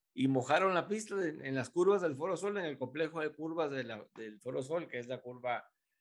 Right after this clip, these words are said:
Adrián Fernández, la curva,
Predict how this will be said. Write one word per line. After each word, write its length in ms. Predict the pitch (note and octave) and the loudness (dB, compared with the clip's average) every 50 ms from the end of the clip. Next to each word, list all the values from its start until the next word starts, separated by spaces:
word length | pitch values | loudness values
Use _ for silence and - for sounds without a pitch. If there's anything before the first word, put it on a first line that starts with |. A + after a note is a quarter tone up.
| _ _ - | _ _ -10
Adrián 420 | - G#2 G#2 A2 A2 A#2 B2 A#2+ | -6 -4 -4 -2 -2 -4 -4 -4
Fernández, 840 | A2 C3+ C#3 D3 D#3+ E3+ F3 F3 F3 E3+ F3 F3 E3+ E3+ - - _ _ _ _ _ _ _ _ | -4 -4 -4 -2 -2 0 0 0 0 -2 -2 -4 -4 -4 -8 -14 _ _ _ _ _ _ _ _
la 300 | - - G2 G2+ G2 - | -10 -6 -4 -4 -4 -6
curva, 840 | - B2+ B2+ B2+ A#2+ B2 A#2+ A#2 A2 G#2+ G#2 G2+ G#2 G2+ G2+ F#2 - | -4 -4 -4 -2 -2 -2 -2 -2 -2 -2 -4 -4 -6 -6 -8 -10 -14